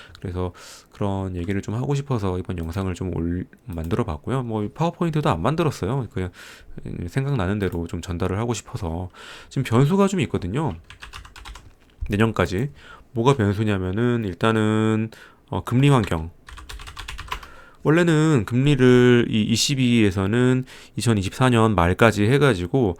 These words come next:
한 삼 프로 후반으로 좀 낮추려고 생각을 했던 것 같아요. 그래서, 어, 올해 연말이나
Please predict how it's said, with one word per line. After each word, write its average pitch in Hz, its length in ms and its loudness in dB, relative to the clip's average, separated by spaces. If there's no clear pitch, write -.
한 110 160 0
삼 165 220 2
프로 170 200 4
후반으로 185 640 4
좀 123 100 -2
낮추려고 104 640 2
생각을 127 380 0
했던 135 220 -2
것 139 80 2
같아요. 95 500 0
그래서, 143 480 2
어, 92 380 -2
올해 110 220 6
연말이나 98 680 4